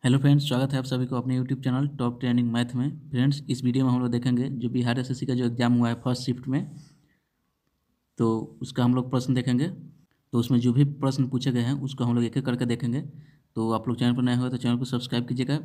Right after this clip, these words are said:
वीडियो को लाइक कीजिएगा और अपने दोस्तों में शेयर कीजिएगा। तो चलिए देखते हो कि फर्स्ट शिफ्ट में वो जो पूछा गया था बीआरएसएससी का जो अभी एग्जाम हुआ है उसमें वो कौन कौन से प्रश्न थे। देखिए,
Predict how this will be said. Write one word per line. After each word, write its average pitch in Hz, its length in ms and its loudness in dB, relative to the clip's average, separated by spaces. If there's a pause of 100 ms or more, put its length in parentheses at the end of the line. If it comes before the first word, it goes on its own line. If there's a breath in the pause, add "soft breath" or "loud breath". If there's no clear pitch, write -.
वीडियो 120 220 0
को 123 100 -2
लाइक 120 160 2
कीजिएगा 123 320 0
और - 160 -6
अपने 117 140 -2
दोस्तों 117 240 0
में 147 120 2
शेयर 117 180 -2
कीजिएगा। 104 300 -2 (440 loud breath)
तो - 60 -8
चलिए 117 260 2
देखते 127 260 0
हो 123 180 2 (300)
कि 120 120 2 (140)
फर्स्ट 123 180 0
शिफ्ट 131 220 -2
में 123 100 2
वो 120 80 4
जो 117 80 0
पूछा 120 240 0
गया 120 140 2
था 123 100 -2
बीआरएसएससी 117 500 -2
का 113 120 -2
जो 110 140 -2
अभी 110 160 0
एग्जाम 110 240 -2
हुआ 107 160 -4
है 131 140 -6 (720 loud breath)
उसमें 120 240 0
वो 135 100 4
कौन 120 200 0
कौन 120 160 0
से 123 120 -4
प्रश्न 110 320 -4
थे। - 160 -8 (560)
देखिए, 120 280 0